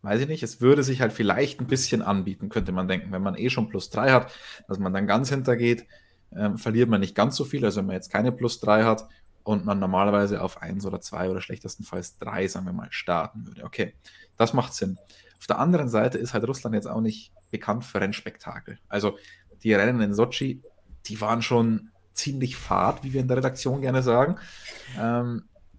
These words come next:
mit ein Grund, wieso man ja aus Sotschi weggeht, nach Sankt Petersburg in zwei Jahren. Das macht's natürlich schwierig. Auf der anderen Seite kommt dann wahrscheinlich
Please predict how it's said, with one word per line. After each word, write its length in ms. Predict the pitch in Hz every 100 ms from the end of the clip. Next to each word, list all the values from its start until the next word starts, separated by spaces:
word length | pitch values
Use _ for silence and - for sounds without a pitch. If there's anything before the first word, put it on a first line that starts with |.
| - _ _
mit 240 | 139 143 -
ein 160 | 117
Grund, 260 | 117 127 127
wieso 180 | 110 113
man 140 | 113
ja 160 | 107 104
aus 160 | 104
Sotschi 280 | - - -
weggeht, 440 | 104 - 131 131 -
nach 140 | 107
Sankt 240 | - 104 -
Petersburg 420 | 107 131 - 127
in 100 | 127
zwei 220 | - 113
Jahren. 220 | 123 185 - - - - _ _ _ _ _ _ - - - - - -
Das 160 | 120
macht's 220 | 135 131 156
natürlich 360 | 131 131 127
schwierig. 460 | - 117 101 95 - - _
Auf 160 | 98 -
der 240 | - -
anderen 420 | 147 220 143 107 92
Seite 480 | 80 95 135 185 - _ _ -
kommt 240 | 107 104
dann 220 | 110 127 - _
wahrscheinlich 480 | 110 - 101 110